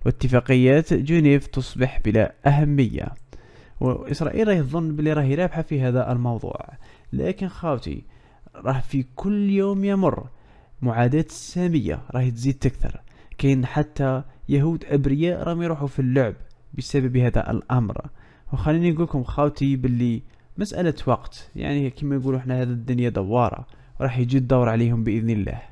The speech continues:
إذا جا الدور عليهم واحد ما راح يرحم-، يرحمهم، لأنهم هم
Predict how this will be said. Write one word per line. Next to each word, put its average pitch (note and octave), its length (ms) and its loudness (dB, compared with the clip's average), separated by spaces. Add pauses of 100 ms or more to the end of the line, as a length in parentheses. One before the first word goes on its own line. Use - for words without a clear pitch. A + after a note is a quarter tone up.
(540)
إذا F3 160 2
جا F#3 180 0
الدور D3+ 300 0
عليهم C#3+ 480 2 (140)
واحد F3 360 2
ما F3 60 2
راح D#3 160 -2
يرحم-، C#3 420 6
يرحمهم، C3 640 0 (500)
لأنهم C#3 440 4
هم A3+ 220 4